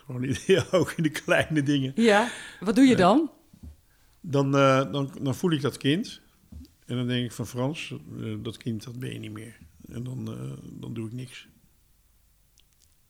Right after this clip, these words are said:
Speaker 2: Maar je laat je ook niet af en toe even door dat kind meeslepen, zo?
Speaker 1: Dat kan ook wel eens gebeuren,
Speaker 2: Ja.
Speaker 1: maar ook heel vaak niet.
Speaker 2: Ja.
Speaker 1: Ik heb ook heel vaak zoiets van, ehm, ik heb ook heel veel meer acceptatie dat het gaat zoals het gaat.
Speaker 2: Ja.
Speaker 1: En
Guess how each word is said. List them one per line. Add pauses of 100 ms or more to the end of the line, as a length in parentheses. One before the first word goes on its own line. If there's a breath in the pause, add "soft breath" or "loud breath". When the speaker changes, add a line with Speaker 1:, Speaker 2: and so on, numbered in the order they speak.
(140)
Speaker 2:
Maar
je
laat
je
ook
niet
af
en
toe
even
door
dat
kind
meeslepen,
zo? (500 loud breath)
Speaker 1:
Dat
kan
ook
wel
eens
gebeuren,
Speaker 2:
Ja.
Speaker 1:
maar
ook
heel
vaak
niet.
Speaker 2:
Ja.
Speaker 1:
Ik
heb
ook
heel
vaak
zoiets
van,
ehm, (280)
ik
heb
ook
heel
veel
meer
acceptatie (1000 soft breath)
dat
het
gaat
zoals
het
gaat.
Speaker 2:
Ja.
Speaker 1:
En